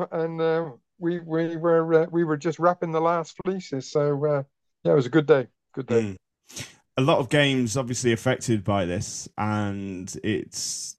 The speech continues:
Speaker 2: it's made some interesting changes in the table, with some teams not managing to finish. And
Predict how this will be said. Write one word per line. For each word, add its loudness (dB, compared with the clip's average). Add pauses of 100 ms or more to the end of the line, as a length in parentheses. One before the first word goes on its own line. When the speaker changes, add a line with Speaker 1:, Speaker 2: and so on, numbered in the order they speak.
(140)
Speaker 2:
it's -6
made 0
some -2
interesting -2
changes -2
in -4
the -4
table, 0
with -4
some -2
teams -2
not 0
managing 0
to -12
finish. 0
And -4